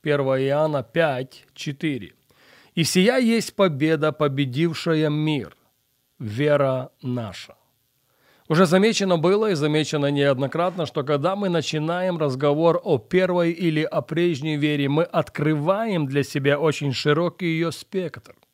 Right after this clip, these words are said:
Это и детская вера. Это и вера, как зерно горчичное. Но вот ее отличительная черта. Первая или прежняя вера — это вера, подвязающаяся в сражении.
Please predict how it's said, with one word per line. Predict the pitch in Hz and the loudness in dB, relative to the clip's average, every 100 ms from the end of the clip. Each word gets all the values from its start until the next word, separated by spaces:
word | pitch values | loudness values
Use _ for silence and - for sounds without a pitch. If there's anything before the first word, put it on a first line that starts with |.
| _ _ _ _ _ _ _ _ _ _ | _ _ _ _ _ _ _ _ _ _
Это | 143 120 | -6 0
и | 147 151 | 2 2
детская | 135 175 175 - 147 135 | 2 0 -2 -2 0 -2
вера. | 120 92 67 - _ _ _ _ _ _ - | -4 -10 -16 -20 _ _ _ _ _ _ 0
Это | 170 170 | 4 6
и | 156 151 | 4 4
вера, | 170 190 170 | 4 2 2
как | 170 143 | 2 0
зерно | 156 165 175 | 0 2 2
горчичное. | 160 165 143 208 202 - 101 - _ _ _ _ _ _ _ | 2 0 -2 -8 -8 -10 -16 -20 _ _ _ _ _ _ _
Но | 131 | -2
вот | 131 202 202 | 4 4 4
ее | 196 185 | 2 0
отличительная | - 147 143 131 170 156 170 160 156 151 | -2 -6 -4 -2 -2 0 0 0 -2 -4
черта. | - 143 - 117 82 - _ _ _ _ _ _ _ | -4 -8 -8 -10 -10 -20 _ _ _ _ _ _ _
Первая | 175 202 214 208 196 | 4 6 4 2 2
или | 202 185 156 | 0 2 2
прежняя | - 156 185 180 143 165 160 | 0 4 6 6 2 0 0
вера — | 156 127 135 131 123 - | 2 2 2 2 0 -2
это | 160 139 139 | -2 0 2
вера, | 131 123 175 170 165 | 2 2 2 2 -2
подвязающаяся | - 143 127 135 117 156 156 156 135 - 143 143 127 143 | 0 -2 0 -2 0 0 2 0 -2 -4 -4 -4 -4 -6
в | - | -6
сражении. | - 139 120 123 104 87 78 | -6 -6 -4 -8 -10 -16 -20